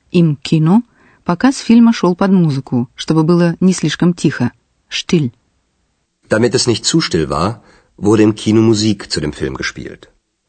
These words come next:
Speaker 1: Один старый пианист рассказал Андреасу, что он играл не только в кинотеатрах, но и во время съёмок в киностудиях в Бабельсберге,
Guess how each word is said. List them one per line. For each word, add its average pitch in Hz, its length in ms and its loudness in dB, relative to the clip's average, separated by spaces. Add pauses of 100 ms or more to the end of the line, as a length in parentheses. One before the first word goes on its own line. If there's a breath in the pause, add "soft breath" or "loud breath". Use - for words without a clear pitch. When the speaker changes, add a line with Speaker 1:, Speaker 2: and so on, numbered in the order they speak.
(360)
Speaker 1:
Один 170 460 2
старый 170 360 0
пианист 170 580 2 (100)
рассказал 214 460 2
Андреасу, 214 520 2
что - 200 -4
он 180 120 4
играл 185 280 2
не 185 140 2
только 156 340 0
в - 60 -12
кинотеатрах, 180 680 0 (280)
но 208 160 4
и 254 40 6
во 220 120 4
время 208 240 4
съёмок 185 500 2
в - 60 -20
киностудиях 160 760 0
в 143 60 -4
Бабельсберге, 165 760 0